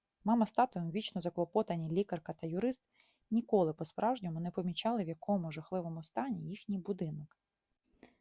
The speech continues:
Адже вони рідко бували вдома. А коли поверталися до нашої штаб-квартири, то лише задля того, щоб затягнути нас з сестрою в туман війни, що безперервно точилося в їхньому шлюбі.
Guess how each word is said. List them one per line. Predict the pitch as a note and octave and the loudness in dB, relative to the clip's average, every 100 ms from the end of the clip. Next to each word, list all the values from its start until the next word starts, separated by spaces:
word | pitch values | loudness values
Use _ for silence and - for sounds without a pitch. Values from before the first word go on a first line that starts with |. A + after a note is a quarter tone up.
| _ _ | _ _
Адже | - G3 - G3 | 0 2 4 4
вони | F#3+ F#3 | 6 4
рідко | A#3 - | 4 4
бували | F3 E3 F3 F3+ | 2 4 6 6
вдома. | D#3+ D#3+ D#3 D#3+ - _ _ _ _ _ | 4 0 -2 -4 -8 _ _ _ _ _
А | - | -4
коли | F3+ F3+ F#3 | 2 4 4
поверталися | F3 E3+ E3+ G#3+ C4+ A#3+ G3+ | 2 0 2 4 4 0 -2
до | G3 | 0
нашої | F#3+ - F#3 | 0 -2 -2
штаб-квартири, | - F3+ - F3+ - F3+ F3+ E3+ - _ _ _ _ | -2 -4 -2 -6 -2 -2 -2 -4 -10 _ _ _ _
то | F3 | 2
лише | E3+ - F3 | 2 4 4
задля | E3 E3+ E3 | 4 4 2
того, | - A3+ F#3+ | 4 4 2
щоб | F3 D#3 | 0 -2
затягнути | D#3+ F3 D#3+ F#3 A3 F3 | -2 0 2 2 2 0
нас | E3 | -2
з | - | -6
сестрою | - - F3 | -8 2 2
в | D#3 | 2
туман | - E3+ D#3+ D#3 D#3+ | 0 0 0 -2 -2
війни, | D#3+ F#3 A#3+ - _ _ _ - | 2 4 2 0 _ _ _ -6
що | - | -2
безперервно | D3+ F3+ B3 - E3+ E3 F#3+ A3 F#3 F3 | 2 4 4 2 2 6 8 8 4 0
точилося | E3 - F#3 F#3 - D#3 | -2 0 2 2 -2 -6
в | |
їхньому | D#3+ D#3 E3 D#3 | -4 -4 -6 -6
шлюбі. | - D#3+ D#3 D#3 | -6 -6 -4 -8